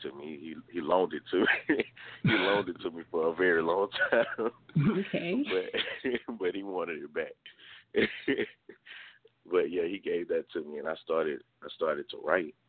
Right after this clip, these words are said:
Speaker 1: You know, I had some time on my hands, and I started to write, and, and different people were showing me different things on the guitar. So I just kinda, like, took what they gave me and just learned by myself. And, and I just started writing songs, like, almost immediately.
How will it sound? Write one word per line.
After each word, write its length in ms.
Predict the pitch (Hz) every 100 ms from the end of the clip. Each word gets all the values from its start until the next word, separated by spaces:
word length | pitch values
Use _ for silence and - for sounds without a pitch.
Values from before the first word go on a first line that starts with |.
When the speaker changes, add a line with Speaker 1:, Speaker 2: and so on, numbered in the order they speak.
| _
Speaker 1:
You 80 | 76
know, 80 | 69
I 180 | 73 76
had 140 | 73 -
some 120 | 67 -
time 220 | 76 78
on 80 | 67
my 260 | 69 73
hands, 240 | 78 76 71 -
and 80 | 67
I 60 | 67
started 280 | - 73 67
to 60 | 69
write, 240 | 67 78 78
and, 100 | 67 -
and 180 | 71 67
different 280 | 76 71
people 240 | 85 80 69
were 80 | 67 -
showing 260 | 78 71
me 140 | 69 69 _ _ _ _ _ -
different 260 | 69 -
things 240 | 76 73 71
on 120 | 67
the 60 |
guitar. 440 | 65 - 76 85 78 -
So 80 |
I 60 | 67
just 180 | 65 -
kinda, 160 | 73 65
like, 280 | 69 67 - _ -
took 160 | 78
what 140 | 69 -
they 160 | 80
gave 300 | 73 76 69
me 140 | 69 69
and 80 |
just 200 | 65 65 73
learned 240 | 71 69
by 80 | 67
myself. 520 | 67 - 76 90 76 _ _ _ _ _ - - _ _ _ -
And, 460 | 143 139 131 135 135 _ _ _ _ _ _ -
and 100 | 71
I 80 | 65
just 140 | 67
started 280 | - 69 65
writing 300 | 69 71 -
songs, 380 | - 87 85 - - -
like, 160 | 65
almost 400 | 73 76 69 64 65
immediately. 480 | 85 82 69 -